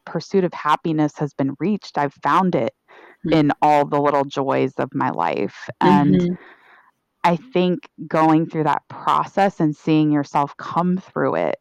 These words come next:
Speaker 1: is a big confidence builder too. And it certainly showed up. I think it shows up in a lot of areas, but definitely at work. I would say I,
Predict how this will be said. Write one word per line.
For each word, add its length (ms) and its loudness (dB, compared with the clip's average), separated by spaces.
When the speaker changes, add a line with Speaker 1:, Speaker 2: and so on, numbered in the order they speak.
Speaker 1:
is 160 2
a 80 0
big 280 -2
confidence 680 -4
builder 560 -4
too. 580 0
And 120 2
it 120 0
certainly 880 2
showed 440 -2
up. 340 2
I 80 0
think 280 2
it 140 2
shows 320 0
up 260 0
in 120 0
a 80 2
lot 240 4
of 120 -2
areas, 480 -2
but 220 -4
definitely 600 -2
at 180 0
work. 480 -2
I 100 0
would 160 0
say 280 2
I, 220 2